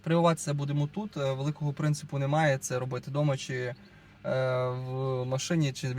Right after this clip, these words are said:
ближче на пасіці. Е, просто треба трошечки робити це швиденько, для того, щоб, е, м, личинка не застигала,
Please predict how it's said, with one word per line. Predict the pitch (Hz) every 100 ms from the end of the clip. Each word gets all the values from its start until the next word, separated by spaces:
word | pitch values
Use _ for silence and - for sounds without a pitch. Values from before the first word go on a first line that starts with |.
| 127
ближче | 127 139 -
на | 135
пасіці. | 127 165 - 127 131 131 - - - -
Е, | 185 180
просто | 151 170 160
треба | 156 147
трошечки | 147 143 - 143
робити | 143 143 131
це | -
швиденько, | 135 147 156 190 180
для | 143 131
того, | 147 139
щоб, | - 131 131
е, | 123 123 123 123 123 123
м, | 120 123 - 131
личинка | 135 151 156 139 -
не | 123 135
застигала, | 127 127 - 127 156 175 147